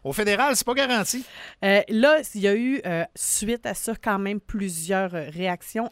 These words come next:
Speaker 2: entre autres.
Speaker 1: C'est redevenu drôle, le tramway, parce que moi, je suis
Speaker 2: Ouais.
Speaker 1: plus capable de, de, de me fâcher ou de brailler. Là, c'est un nouveau ball game que plusieurs,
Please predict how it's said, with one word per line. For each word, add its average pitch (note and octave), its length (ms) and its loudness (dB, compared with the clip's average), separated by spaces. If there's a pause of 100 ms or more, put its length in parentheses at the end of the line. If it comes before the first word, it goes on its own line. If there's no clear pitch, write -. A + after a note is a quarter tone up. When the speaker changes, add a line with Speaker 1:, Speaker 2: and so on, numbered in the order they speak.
Speaker 2:
entre A3+ 320 0
autres. A3+ 220 2
Speaker 1:
C'est A#3+ 180 6
redevenu G#3+ 520 2
drôle, E3+ 420 0
le B2 160 -4
tramway, B2 540 -4
parce - 220 -6
que D3+ 80 -6 (100)
moi, F#3 120 2
je D#3+ 60 0
suis D3+ 80 -4
Speaker 2:
Ouais. - 120 -20
Speaker 1:
plus - 100 -4
capable D#3+ 460 2
de, B2 140 -4
de, A2 280 -6 (280)
de C#3+ 120 2
me C3+ 100 -4
fâcher C3+ 920 -2
ou A#2 120 -4
de A2 140 -12
brailler. C3+ 1040 0 (540)
Là, G3 400 4
c'est - 560 0
un C#3+ 580 0
nouveau A#3 480 4
ball F3 420 4
game D#3 580 -4 (640)
que G#3+ 160 2
plusieurs, A#3 1000 2